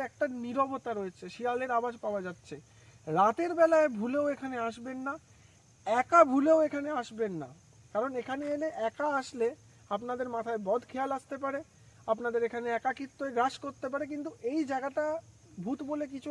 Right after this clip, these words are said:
আছে কি নেই সেটা পরের কথা, কিন্তু এই জায়গাটার একটা নীরবতা আছে, শিয়াল ডাকছে এবং নানান রকম পশু আপনাকে অ্যাটাক করতে পারে। হয়তো আপনি রাতের বেলা এখানে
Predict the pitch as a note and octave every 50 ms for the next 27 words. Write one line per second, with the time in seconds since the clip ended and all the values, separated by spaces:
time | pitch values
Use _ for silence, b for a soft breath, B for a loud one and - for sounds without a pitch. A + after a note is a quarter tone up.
0 | C#4 - - - C#4 C4+ - D4 C#4 B3+ A#3+ A#3+ B3+ C#4 D4 b b b b b
1 | - - B3+ B3 C#4 D4 D4 - C#4+ C4+ C#4+ D4 C#4 B3+ A3+ G3+ G3+ G3 G3+ A3+
2 | A#3 B3 C#4+ C#4 A3 G3+ G3+ G3+ G#3 B3 A#3+ C#4 C#4+ D4 C#4+ - D#4 C#4 A#3 A3+
3 | B3 B3+ C4+ C4 C4 A#3+ - A3+ G3+ F#3 E3+ - D#3 D#3 - - - C4 C#4+ D4
4 | C#4+ C4 B3+ A3+ - - - G3+ E3 C#3 C#3+ - B B B B B B A3 A#3+
5 | C4 B3+ A#3 A3+ A#3 C4 C#4 D4 D4+ D4 D4 D4+ C#4+ C4 - C#4 C4 B3 D4 D#4
6 | D4+ D#4 D#4+ C#4+ C4+ B3+ C4+ B3+ - C4 B3 - - B3 - - A#3 G3+ G3+ E3
7 | D3 C#3 E3 F3 F3+ A3 A3+ B3 C4+ B3+ C4 A#3+ C4 B3 B3 C4+ C#4 C#4+ D4 C4+
8 | C4+ C#4 C#4+